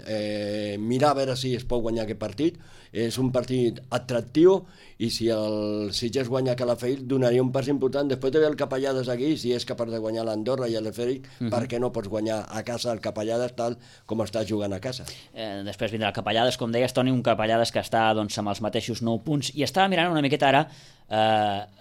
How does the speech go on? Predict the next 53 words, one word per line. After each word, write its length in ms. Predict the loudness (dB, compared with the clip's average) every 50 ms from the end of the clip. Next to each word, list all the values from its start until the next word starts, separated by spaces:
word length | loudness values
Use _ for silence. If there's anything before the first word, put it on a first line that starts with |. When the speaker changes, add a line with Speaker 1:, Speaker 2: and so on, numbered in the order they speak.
| -2 0
Speaker 2:
la 60 | 4 6
part 160 | 8 8 8
alta 200 | 6 6 6 4 6
de 40 | 4
la 60 | 4 2
classificació, 680 | 0 -2 -2 -2 -6 -2 0 0 0 2 2 2 2 2
clar, 220 | 2 0 -2 -2 -4
mm, 680 | -6 -10 -8 -8 -6 -6 -4 -4 -4 -4 -4 -6 -6 -8 -8 -8
si 220 | -8 -4 -2 0 0
un, 480 | 0 -2 -2 -4 -6 -6 -8 -10 -12 -16 -18 -18 -18 -10
fent 160 | -4 -2 0 2 2
allò 100 | 4 4 4
la 80 | 4 2
comparació 400 | 2 0 0 0 0 0 0 0 2
que 80 | 2 2 2 2
quan 140 | -2 -2 0
parlàvem 300 | 0 2 2 2 2 2
dels 140 | 0 0 0
Sitges 220 | -2 -2 -2 -4 -4
de 60 | -4 -4
futbol, 320 | -4 -2 2 2 2 2 2
no? 120 | -2 -4
Vull 80 | -4 -4
dir 80 | -6 -6
que, 140 | -6 -6 -6
que 80 | -6
el 80 | -8 -8
Sitges 460 | -8 -8 -8 -4 -4 -4 -4 -4 -6 -10 -16 -20 -20 -20 -18 -10
li 100 | -8 -6 -6
ha 20 |
tocat 300 | -4 -2 -2 -2 -2 -4 -10 -18 -18 -10
en 160 | -8 -6 -4
aquest 180 | -2 -2 -2 -2
inici 180 | -2 0 0 0
de 60 | 0 0
temporada 380 | -2 -2 -2 -2 0 0 0 0
jugar 220 | 0 0 0 2
amb 80 | 2 0
els 80 | 0 -2
més 140 | -4 -2 2
forts, 240 | 2 2 2 2 -2
doncs, 300 | -8 -8 -8 -10 -12 -14
mm, 960 | -14 -12 -10 -10 -8 -8 -8 -8 -6 -6 -6 -6 -8 -8 -8 -10 -10 -10 -8 -4 -4
més 160 | -2 0 2
o 40 | 2
menys 280 | 2 2 2 0 -2
també 300 | -2 -2 0 2 0 0 0 -2 -6 -14 -20 -20 -20 -20 -14 -4
al 180 | -2 -2 0 2
Patí 240 | 0 2 2 2
li 80 | 2 2 0
han 80 | 0 -2
tocat, 380 | 0 2 2 2 2 0 -4 -10
eh, 140 | -10 -10 -8